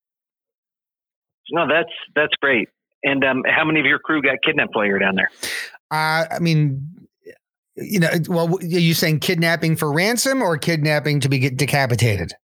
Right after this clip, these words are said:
Speaker 1: Oh, I, I guess I was considering both.
Speaker 2: Uh, we had no ransom kidnappings. We did have, uh, one
Speaker 1: <laughs>
Speaker 2: decapitado, as they, they call it in Spanish, and in the
Speaker 1: Yep.
Speaker 2: decapitation business.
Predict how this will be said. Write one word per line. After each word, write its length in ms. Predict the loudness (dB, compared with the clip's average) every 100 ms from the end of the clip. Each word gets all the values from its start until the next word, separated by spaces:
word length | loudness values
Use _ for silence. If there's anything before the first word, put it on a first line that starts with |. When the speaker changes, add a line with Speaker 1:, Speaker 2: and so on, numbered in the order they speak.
| _ _ _ _ _ _ _ _ _ _ _ _ _ _ _ _ _ _ _ _ _ -2
Speaker 1:
Oh, 40 | 0
I, 420 | 2 2 2 2
I 20 |
guess 140 | 0 0
I 80 | 0
was 120 | 0
considering 400 | 0 0 0 0
both. 300 | 0 0 -2 -8 -18 _ _ _ -14 -4
Speaker 2:
Uh, 220 | 0 2
we 100 | 2
had 180 | 2 2
no 280 | 2 2 2
ransom 400 | 2 2 2 0
kidnappings. 640 | 0 2 0 -2 -4 -6 -6 -10 -2
We 180 | 0 0
did 280 | 0 0 2
have, 520 | 2 2 2 -2 -6 -14 -14 -4
uh, 80 | 0
one 400 | 2 2 2 0 -2
Speaker 1:
<laughs> 80 | -4
Speaker 2:
decapitado, 840 | 0 0 0 0 0 0 0 -2
as 180 | 0 0
they, 180 | 0 -2 -4 -2
they 120 | -2
call 320 | 0 0 0
it 180 | -2 -4
in 260 | 0 2 2
Spanish, 520 | 2 0 2 2 -2 -6 _ _ _ _ _ _ _ _ _ -4
and 460 | 0 2 2 2
in 140 | 2 2
the 60 |
Speaker 1:
Yep. 60 | 2
Speaker 2:
decapitation 800 | 2 2 2 0 0 0 2 2
business. 440 | 2 2 2 0